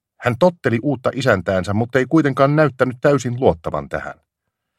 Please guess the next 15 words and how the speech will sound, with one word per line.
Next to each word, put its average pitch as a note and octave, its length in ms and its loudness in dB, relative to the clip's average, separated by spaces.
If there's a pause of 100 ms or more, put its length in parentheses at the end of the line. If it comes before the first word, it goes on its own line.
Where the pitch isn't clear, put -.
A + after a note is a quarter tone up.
(500)
Megatronin, A#2+ 1040 -2
Decepticonien C#3 840 0
kapinan A2+ 420 -2
johtajan, E2 560 -4
menetys A#2+ 460 2
on A#2+ 160 -2
ilman C#3+ 280 2
muuta G#2+ 300 2
takaisku F2+ 600 -4
asiallemme. - 680 -12 (640)
Starscreamin G2 720 0
valtava F2 460 0
kuva E2+ 260 -4
täytti G2 360 -2
audiovisuaaliset E2+ 920 -2